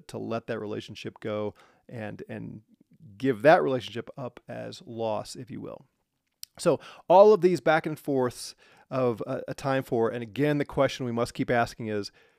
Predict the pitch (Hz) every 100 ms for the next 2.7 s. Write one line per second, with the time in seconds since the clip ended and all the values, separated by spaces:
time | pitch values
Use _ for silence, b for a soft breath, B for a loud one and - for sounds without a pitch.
0 | b b b _ _ - - 131 131 135
1 | 135 - 127 120 117 113 98 107 113 -
2 | 127 147 123 113 113 113